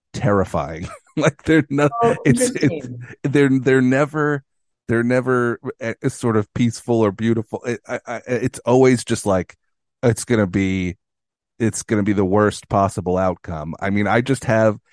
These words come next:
Speaker 1: and, and then it just goes to, like, th-, this is so ridiculous. And I, I, I, I don't, I live very close to an airport, right? And
Speaker 2: <laughs>
Speaker 1: there are
Speaker 2: Where this is
Speaker 1: constant,
Speaker 2: going.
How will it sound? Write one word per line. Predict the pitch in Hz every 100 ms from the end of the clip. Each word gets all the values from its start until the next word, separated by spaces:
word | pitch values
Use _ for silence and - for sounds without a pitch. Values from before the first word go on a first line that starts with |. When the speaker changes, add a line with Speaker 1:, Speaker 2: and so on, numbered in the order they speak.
| _ -
Speaker 1:
and, | 135
and | 147 147
then | 151
it | 143
just | 143 -
goes | 123 127 -
to, |
like, | 117 104 - _ _ _ _ _ _ _ _ _ _ 117
th-, | 120 -
this | 120 143 -
is | 123
so | - 123
ridiculous. | 110 101 - 87 82 78 -
And | 92 87 - -
I, | - 104
I, | 107 110
I, | 107 107 107 _ -
I |
don't, | 110 101 _ _ _ _ - - - _ -
I | 123
live | 127 139 147 123 -
very | 110 110 110
close | 120 - 107 113 -
to | - 101
an | 90
airport, | 101 110 - 73 69
right? | - 85 98 _ _ _ _ _ -
And | 110 107 107 104 98 - -
Speaker 2:
<laughs> | _ -
Speaker 1:
there | 104 113 120 135 -
are | 110 113 110 107 -
Speaker 2:
Where | -
this | 180
is |
Speaker 1:
constant, | 131 143 147 185 170
Speaker 2:
going. | 160 -